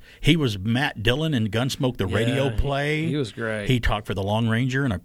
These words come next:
Speaker 1: in the cartoon Lone Ranger. I think he narrated Rocky and Bullwinkle, the cartoon.
Speaker 2: Oh, that's
Speaker 1: He
Speaker 2: right.
Speaker 1: was, he was all over
Speaker 2: Yeah.
Speaker 1: the place. What a legend he was.
Speaker 2: Gosh,
Speaker 1: Jake
Speaker 2: I can't believe I
Speaker 1: Jake
Speaker 2: missed
Speaker 1: and the
Speaker 2: that
Speaker 1: Fat
Speaker 2: one.
Speaker 1: Man.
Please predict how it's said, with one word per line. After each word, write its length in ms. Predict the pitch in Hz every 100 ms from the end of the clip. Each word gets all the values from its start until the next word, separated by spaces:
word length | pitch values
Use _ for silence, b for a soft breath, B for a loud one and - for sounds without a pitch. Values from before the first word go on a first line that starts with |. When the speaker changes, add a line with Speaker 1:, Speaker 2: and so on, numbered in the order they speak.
| -
Speaker 1:
in 140 | 92
the 60 | 87
cartoon 400 | - 107 113 98
Lone 240 | 104 113
Ranger. 240 | 107 123
I 40 | 107
think 180 | 127 120
he 120 | 113
narrated 420 | 98 101 113 120 117
Rocky 320 | 92 101 127
and 100 | 95
Bullwinkle, 540 | 95 120 131 147 143 -
the 80 | -
cartoon. 440 | - 127 131 143
Speaker 2:
Oh, 180 | 202 247
that's 240 | 190 196 -
Speaker 1:
He 80 |
Speaker 2:
right. 100 | 160
Speaker 1:
was, 200 | 202 143
he 140 | - 147
was 120 | 165
all 160 | 107 104
over 120 | 131
Speaker 2:
Yeah. 80 | 196
Speaker 1:
the 40 |
place. 200 | 85 78
What 220 | - 139
a 60 | 98
legend 320 | 101 117 85
he 60 | 82
was. 180 | 76
Speaker 2:
Gosh, 180 | - 123
Speaker 1:
Jake 100 | 151
Speaker 2:
I 20 |
can't 200 | 139 165
believe 140 | 143 139
I 40 |
Speaker 1:
Jake 140 | 131 151
Speaker 2:
missed 40 |
Speaker 1:
and 80 | 170
the 40 | 135
Speaker 2:
that 60 |
Speaker 1:
Fat 140 | 127 143
Speaker 2:
one. 80 | 127
Speaker 1:
Man. 280 | 104 90